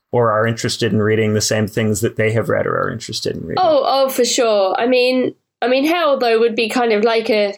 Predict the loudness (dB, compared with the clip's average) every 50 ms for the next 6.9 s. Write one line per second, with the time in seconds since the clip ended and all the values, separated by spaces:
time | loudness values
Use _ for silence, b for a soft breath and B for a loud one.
0 | -6 _ -2 0 2 2 2 2 2 2 0 0 0 0 0 2 2 0 0 0
1 | 0 0 0 0 2 2 0 2 0 0 0 0 0 2 2 2 2 2 2 2
2 | 0 0 0 0 2 2 2 2 0 0 -2 -4 -8 -10 -6 -2 0 2 2 0
3 | -2 -4 -10 _ _ _ _ _ -2 0 0 2 0 0 0 0 0 0 -2 -2
4 | -4 -2 0 0 0 2 0 0 0 0 0 0 0 0 -4 -4 -2 0 2 2
5 | 2 2 0 0 -2 -4 -4 -4 -4 -6 -4 -2 0 0 0 0 -2 -6 -10 -16
6 | -20 B B B B B B B B -4 -2 0 0 0 0 0 -2 B